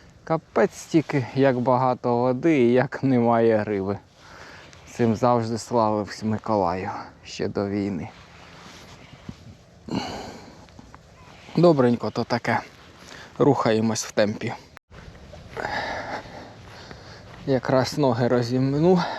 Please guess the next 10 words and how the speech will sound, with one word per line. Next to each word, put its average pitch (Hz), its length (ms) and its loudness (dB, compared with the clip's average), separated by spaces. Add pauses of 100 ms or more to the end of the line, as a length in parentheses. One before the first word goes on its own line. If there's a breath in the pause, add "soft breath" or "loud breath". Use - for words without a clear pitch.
(100)
фізкультура 131 800 0 (160)
корисна, 120 600 0
а 113 60 -2
то 117 160 -2
сидіть, 135 500 0 (640 loud breath)
самі 123 360 4
бачили, 113 500 0
яку 120 280 -4
харю 120 420 2
наїв. 123 440 4